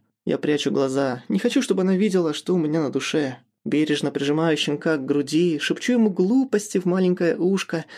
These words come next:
дую теплым воздухом в курносую мордочку. Он лижет меня язычком, слепо тычется в подбородок мокрым носиком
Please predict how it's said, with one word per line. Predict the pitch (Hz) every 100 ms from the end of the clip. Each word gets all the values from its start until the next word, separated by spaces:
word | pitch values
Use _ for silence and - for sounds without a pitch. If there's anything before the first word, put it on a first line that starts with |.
| - _
дую | - 165 151
теплым | 170 - 143
воздухом | 139 170 180 151 -
в | 151
курносую | - 151 160 190 190 170
мордочку. | 147 151 175 170 - - - _ _ _
Он | 190 175
лижет | 170 185 180
меня | 160 156 165
язычком, | 160 156 - 151 147 -
слепо | - 202 226 226
тычется | - 226 - 170
в |
подбородок | - 170 170 202 170 -
мокрым | 180 175 156
носиком | 156 262 262 233 220